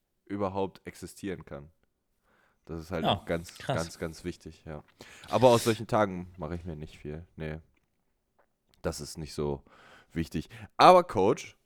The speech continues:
Speaker 1: hast, äh, darf ich immer, äh, zu dem anspringen, was ich ansprechen wollte?
Speaker 2: Nein.
Speaker 1: Okay,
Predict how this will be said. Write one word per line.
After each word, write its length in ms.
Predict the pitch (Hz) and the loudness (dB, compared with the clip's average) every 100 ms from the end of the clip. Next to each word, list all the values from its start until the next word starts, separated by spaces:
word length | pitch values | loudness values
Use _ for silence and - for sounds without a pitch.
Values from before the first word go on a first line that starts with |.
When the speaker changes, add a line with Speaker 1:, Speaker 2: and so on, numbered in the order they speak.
| _ | _
Speaker 1:
hast, 240 | - - - - | -2 -2 -4 0
äh, 340 | 123 123 - | 2 2 2
darf 200 | 123 139 | 0 0
ich 160 | 117 - | 0 -2
immer, 320 | 127 139 131 | -2 0 0
äh, 180 | 117 127 | 0 -2
zu 380 | - 123 117 107 | -2 -2 -2 -4
dem 440 | 85 120 120 120 113 _ | -4 -4 -4 -8 -16 _
anspringen, 680 | - 117 - 113 107 110 113 _ _ _ _ | -10 -10 -10 -8 -8 -10 -14 _ _ _ _
was 260 | - 104 107 | -10 -10 -10
ich 180 | 110 - | -12 -10
ansprechen 460 | 107 - 98 95 90 | -10 -8 -8 -8 -8
wollte? 380 | 85 85 110 131 _ _ _ _ _ _ _ _ - | -8 -6 -10 -12 _ _ _ _ _ _ _ _ -2
Speaker 2:
Nein. 360 | 98 101 151 - _ _ - | 0 0 -2 -10 _ _ -6
Speaker 1:
Okay, 380 | 107 - 78 | -6 -4 -8